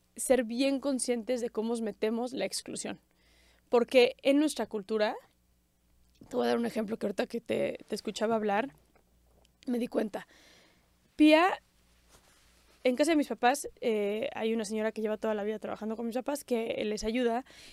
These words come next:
y tiene un hijo de la misma edad que Pía. Y,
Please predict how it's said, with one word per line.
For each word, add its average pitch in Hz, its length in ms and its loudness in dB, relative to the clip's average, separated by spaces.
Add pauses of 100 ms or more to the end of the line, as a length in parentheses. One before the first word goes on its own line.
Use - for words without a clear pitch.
(140)
y 240 260 0
tiene 226 200 0
un 233 80 0
hijo - 240 -8 (120)
de 226 120 2
la 233 120 10
misma 302 340 6
edad 269 120 -2
que - 120 -10
Pía. - 240 -10 (640)
Y, 233 340 0